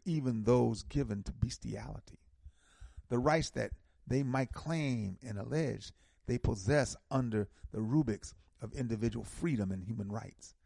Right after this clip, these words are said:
and publicize their literature on them. The lion, the president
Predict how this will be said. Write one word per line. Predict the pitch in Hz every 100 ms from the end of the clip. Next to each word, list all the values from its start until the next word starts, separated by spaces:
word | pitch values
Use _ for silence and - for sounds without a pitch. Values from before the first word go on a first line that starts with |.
| - - - -
and | 113 107
publicize | - 123 107 - 98 87 90
their | 101 104
literature | 113 110 - - - _ _ _ 127
on | 123 104
them. | - - - - - - - - - - - - - - - - - - - -
The | 82
lion, | 80 107 104 82 - - - _ _ _ _ _ _ _ _
the | - -
president | - 131 107 98 92 92